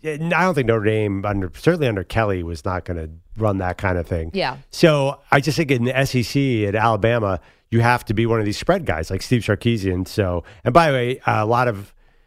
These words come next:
Speaker 1: uh, a lot of people I know t-, know Tommy Rees. He was friends with the D P show, and
Speaker 2: Oh,
Speaker 1: he's
Speaker 2: yeah.
Speaker 1: awesome. He's coolest guy. But I, I just don't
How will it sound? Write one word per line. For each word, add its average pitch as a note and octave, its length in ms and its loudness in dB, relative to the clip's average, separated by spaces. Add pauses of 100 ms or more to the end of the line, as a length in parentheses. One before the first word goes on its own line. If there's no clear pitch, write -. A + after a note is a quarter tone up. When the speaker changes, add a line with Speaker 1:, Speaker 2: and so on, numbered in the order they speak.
(240)
Speaker 1:
uh, F#2 240 0
a F#2+ 60 -4
lot A#2 200 2
of - 60 -6
people G#2 140 0
I F#2+ 60 0
know F#2+ 160 0
t-, - 180 -12
know A2+ 200 0
Tommy G2 360 0
Rees. F2 480 -6
He A#2 100 -6
was G#2+ 160 -2
friends G2+ 280 0
with F2+ 80 -6
the F2+ 60 -4
D F#2+ 180 -4
P G2+ 160 -2
show, F2+ 300 -2
and F2 100 -2
Speaker 2:
Oh, F2 60 0
Speaker 1:
he's F2 100 -2
Speaker 2:
yeah. F#3+ 140 -4
Speaker 1:
awesome. F#2 400 -2
He's - 460 -8
coolest A#2+ 400 0
guy. F#2 400 2 (520)
But C3 520 2 (260)
I, D3 200 2
I C#3 100 4
just B2+ 160 -4
don't D#3 160 4